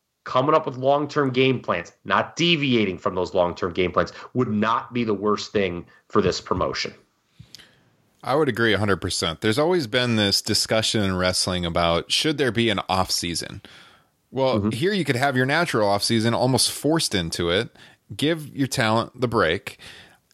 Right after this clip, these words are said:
Speaker 2: Give the writers a break. You know, they got, what, forty to fifty writers, I think, <laughs> that work for 'em. These people can work from home, all of 'em. And some of 'em already don't travel. But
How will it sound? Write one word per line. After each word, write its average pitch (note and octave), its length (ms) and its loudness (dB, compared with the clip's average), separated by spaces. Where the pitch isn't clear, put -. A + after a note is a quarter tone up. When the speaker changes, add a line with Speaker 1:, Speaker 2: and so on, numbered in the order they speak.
Speaker 2:
Give D3 280 0
the B2+ 100 2
writers A2+ 500 0
a E2+ 60 0
break. D2 380 -2
You A2 80 4
know, G#2+ 140 2
they D3+ 140 0
got, C#3 420 0
what, F#2+ 240 -2
forty C#3+ 360 0
to B2+ 80 2
fifty B2 360 -2
writers, G2+ 440 0
I A2 40 2
think, A2+ 320 -2
<laughs> - 180 -20
that C#3+ 160 0
work C3+ 260 0
for B2+ 240 4
'em. B2+ 160 0
These F3 160 0
people A3 220 0
can A3 160 0
work F3 180 0
from F3 180 0
home, C#3 440 0
all A#2 240 2
of F#2 100 -4
'em. A#2 200 0
And C3+ 100 -2
some A3+ 180 0
of F#3+ 100 2
'em D3 140 2
already A#2+ 280 2
don't G2+ 440 -2
travel. C2 500 -6
But G#2+ 260 2